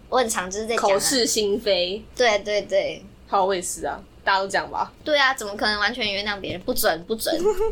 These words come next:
Speaker 2: <laughs> 好，那其他的就差不多就是讲过了。缺点，容易被吹捧而接受阿谀奉承。
Speaker 1: <laughs> 有一点，<laughs> 刚刚，我就喜欢别人称赞我啊，怎样？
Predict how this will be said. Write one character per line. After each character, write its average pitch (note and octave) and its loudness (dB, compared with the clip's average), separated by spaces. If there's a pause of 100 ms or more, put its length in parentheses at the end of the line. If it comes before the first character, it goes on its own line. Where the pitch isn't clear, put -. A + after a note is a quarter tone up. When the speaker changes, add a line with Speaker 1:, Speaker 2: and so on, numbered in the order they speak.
(160)
Speaker 2:
<laughs> - -16
好， E3 0 (220)
那 A#3+ -2
其 G#3 -6
他 F#3+ 2
的 D#3+ -6
就 D#3 -10 (200)
差 - -6
不 D3+ -8
多 D3+ -14
就 D#3 -16
是 D#3 -14
讲 - -12
过 - -12
了。 - -16 (600)
缺 C4 2
点， F#3 -2 (220)
容 G3+ 2
易 C4+ 2
被 A3 2
吹 G#3+ 2
捧 D#3+ -4
而 E3+ -2
接 F#3+ -2
受 G3+ 0
阿 G3 0
谀 E3+ -2
奉 F3 -4
承。 - -6 (400)
Speaker 1:
<laughs> - -10
有 G#3+ 2
一 A3+ 2
点， A#3+ -6
<laughs> - -8
刚 C5 4
刚， D5 4 (520)
我 B3 2
就 C#4 4
喜 D4 2
欢 G3+ 2
别 F#3 2
人 G#3 0
称 G3+ 0
赞 G3+ 0
我 - -2
啊， - -2
怎 D#3+ -4
样？ F#3+ 2